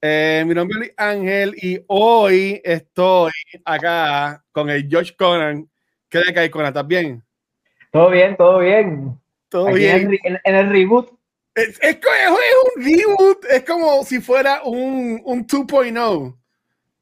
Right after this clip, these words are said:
Speaker 1: si lo fuéramos a decir así.
Speaker 2: Este es el Batman nuevo.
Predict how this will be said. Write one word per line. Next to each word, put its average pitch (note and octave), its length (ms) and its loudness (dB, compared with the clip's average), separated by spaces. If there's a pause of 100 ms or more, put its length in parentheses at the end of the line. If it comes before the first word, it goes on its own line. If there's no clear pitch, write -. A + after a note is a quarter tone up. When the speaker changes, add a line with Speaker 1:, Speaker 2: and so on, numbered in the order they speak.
(140)
Speaker 1:
si - 140 -8
lo G3+ 80 -2
fuéramos G#3+ 340 -2
a A#3 40 -2
decir A3+ 180 -4
así. G3+ 420 -4 (1300)
Speaker 2:
Este G3+ 160 4
es G3 60 4
el F3 60 -4
Batman E3+ 280 0
nuevo. C#3 480 -4